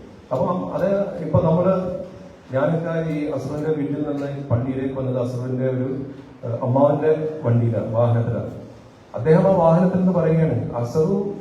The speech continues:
ഇത്രയും വലിയ കോണ്ടാക്ട് ഉള്ള ഒരാളാണ് എന്നുള്ളത് ഞങ്ങൾക്ക് രണ്ട് ദിവസം മുമ്പ് വരെ ഞങ്ങൾക്ക് അറിയില്ലായിരുന്നു" എന്നുള്ളത്.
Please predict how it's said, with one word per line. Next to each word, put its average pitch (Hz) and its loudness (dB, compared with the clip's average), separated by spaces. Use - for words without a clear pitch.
ഇത്രയും 180 -2
വലിയ 175 -2
കോണ്ടാക്ട് 160 -2
ഉള്ള 165 -4
ഒരാളാണ് 156 0
എന്നുള്ളത് 156 -2
ഞങ്ങൾക്ക് 156 -4
രണ്ട് - -2
ദിവസം 180 0
മുമ്പ് 175 -2
വരെ 170 0
ഞങ്ങൾക്ക് 160 -2
അറിയില്ലായിരുന്നു" 147 0
എന്നുള്ളത്. 110 0